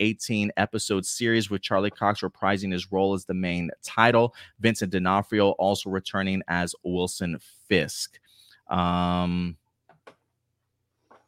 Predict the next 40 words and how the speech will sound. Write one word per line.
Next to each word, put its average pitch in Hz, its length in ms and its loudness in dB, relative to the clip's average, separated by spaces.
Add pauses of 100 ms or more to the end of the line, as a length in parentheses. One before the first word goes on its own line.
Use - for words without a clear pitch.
(320)
yeah, 85 160 0
and 80 80 -2
they 80 60 -2
wind 82 220 -2
up 80 100 -6
giving 82 220 -6
us 78 140 -6
a 80 40 -4
brand 82 360 -4
new 80 400 -4
logo 78 420 -4
for - 440 -6
it. - 400 -8 (540)
Um, 90 440 2
so - 140 2
yeah, 147 100 4
man, 107 320 0
I 95 60 -2
think 117 120 -2
that's 104 200 0
really 104 160 0
the, 82 240 -2
the 92 80 -6
biggest 87 400 -4
news 87 220 -2
that - 120 -4
we're 85 120 -6
getting, 85 340 0
and 113 180 -4
really 120 160 0
the 95 100 -2
fact 90 280 0
that 85 100 2
he's 90 260 -4
gonna 87 200 -6
be 80 280 -6
everywhere 76 460 -4
over 76 160 -6
the 76 100 -6
next 78 300 -6